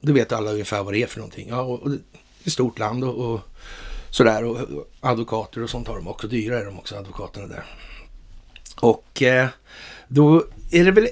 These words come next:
är det väl ändå någonstans så här att om de håller på med såna här lagar då, då,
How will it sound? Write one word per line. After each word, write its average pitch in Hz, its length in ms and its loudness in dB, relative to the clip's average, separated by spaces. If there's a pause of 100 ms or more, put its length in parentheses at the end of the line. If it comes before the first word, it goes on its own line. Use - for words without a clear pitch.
är 196 120 6
det 190 60 2
väl 196 120 2
ändå 143 260 4
någonstans 127 440 0
så - 80 -4
här 117 160 2
att 113 280 -4
om 139 160 0
de 202 200 6
håller 240 200 4
på 180 240 0
med 139 140 2
såna 127 160 -4
här 147 140 2
lagar 131 600 0
då, 107 100 -16
då, 98 180 -10